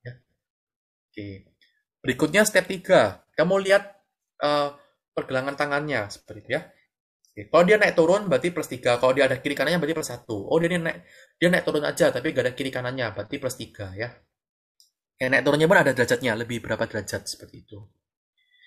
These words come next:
Nah, ini kamu masuk ke step empat habis itu. Step empat apa kotak warna hijau ini ya? Oke, nah ini kamu lihat nih. Plus tiga, yang, yang biru ya. Kamu tabel-, masukin ke sini, teman-teman ya, seperti itu.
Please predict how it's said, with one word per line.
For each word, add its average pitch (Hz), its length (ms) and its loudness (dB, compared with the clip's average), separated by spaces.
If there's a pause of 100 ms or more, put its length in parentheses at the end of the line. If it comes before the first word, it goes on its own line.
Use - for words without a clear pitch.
(360)
Nah, 95 380 -8 (260)
ini 190 220 -2
kamu 185 340 4 (640)
masuk 165 220 2
ke 170 40 -4
step - 200 0
empat 170 320 -2
habis 113 180 -10
itu. 107 60 -8 (260)
Step 165 240 -6
empat 214 240 2
apa 180 400 0
kotak 135 240 -2
warna 135 160 -8
hijau 127 240 -10
ini 104 400 -10
ya? 131 160 -8
Oke, - 560 -20
nah 101 80 -4
ini 170 160 -2
kamu 175 240 2
lihat 170 240 2
nih. 104 140 -10 (1500)
Plus 147 160 0
tiga, 143 560 2
yang, 127 160 -6
yang 123 80 -6
biru 120 320 -2
ya. 123 160 0 (340)
Kamu 156 460 -2
tabel-, - 540 -6
masukin 143 360 0
ke - 80 -4
sini, 127 320 -4
teman-teman 95 380 -14
ya, 135 80 -4
seperti 101 400 -14
itu. 98 160 -16